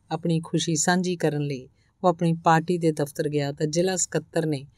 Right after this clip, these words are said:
ਉਹਨੂੰ ਵਧਾਈ ਤਾਂ ਦਿੱਤੀ, ਪਰ ਨਾਲ ਹੀ ਦੋ ਟੁਕ ਸਲਾਹ ਦੇ ਦਿੱਤੀ ਕਿ "ਅਸੀਂ ਚਾਹਾਂਗੇ ਕਿ ਅੱਗੋਂ ਤੋਂ ਤੂੰ ਇੱਥੇ ਨਾ ਆਵੀਂ,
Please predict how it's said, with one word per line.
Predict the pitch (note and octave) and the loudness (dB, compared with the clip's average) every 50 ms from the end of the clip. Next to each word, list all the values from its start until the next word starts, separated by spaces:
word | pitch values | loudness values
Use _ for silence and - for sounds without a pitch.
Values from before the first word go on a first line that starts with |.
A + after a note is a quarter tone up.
| _ - _ _ _ _ | _ -20 _ _ _ _
ਉਹਨੂੰ | G3+ F#3+ F#3+ F#3+ | -2 0 0 4
ਵਧਾਈ | F#3 F3+ F3 F3+ E3+ D#3 C3+ C#3 | 4 4 6 8 6 6 4 2
ਤਾਂ | - E3 E3 | 2 0 2
ਦਿੱਤੀ, | D#3+ D3+ D3+ - F#3 F#3 | 2 0 0 0 -6 -4
ਪਰ | - - F3 | -2 -2 0
ਨਾਲ | E3+ D#3 D3+ D3 D3 D3 D3+ | 2 2 2 2 2 2 0
ਹੀ | D3+ D#3+ | -2 -4
ਦੋ | D#3 D3+ E3+ F3+ F#3 | -2 0 0 0 0
ਟੁਕ | F3 - F3+ E3 E3 | 0 -2 -2 -2 -2
ਸਲਾਹ | - - - D#3+ D#3+ E3 E3+ E3+ | -2 0 2 2 4 4 2 2
ਦੇ | D#3+ D3 C#3 | 0 -2 -2
ਦਿੱਤੀ | C#3+ C#3 - - - E3 | -2 -8 -8 -6 -8 -6
ਕਿ | E3 - E3 | -2 0 0
"ਅਸੀਂ | D#3+ - E3 D3+ | 0 0 -2 -2
ਚਾਹਾਂਗੇ | D3+ - F3+ E3 E3+ F3+ F3+ F3 E3 D3+ C3 A#2+ - - _ _ _ _ _ _ _ _ | -2 0 0 0 0 0 -2 -4 -4 -4 -6 -8 -10 -16 _ _ _ _ _ _ _ _
ਕਿ | - F3 | 4 4
ਅੱਗੋਂ | D#3+ D#3 D#3 E3+ E3+ | 4 4 4 2 2
ਤੋਂ | E3 - E3+ | 4 2 -2
ਤੂੰ | E3 - F3 F3 F3 E3 | -2 0 -2 2 4 4
ਇੱਥੇ | D#3 D#3+ - - E3 | 2 2 2 0 0
ਨਾ | E3 D#3 D3 C#3+ C#3 C3+ | 2 2 2 2 0 -4
ਆਵੀਂ, | C3 C3+ C3 C3+ | -8 -12 -16 -20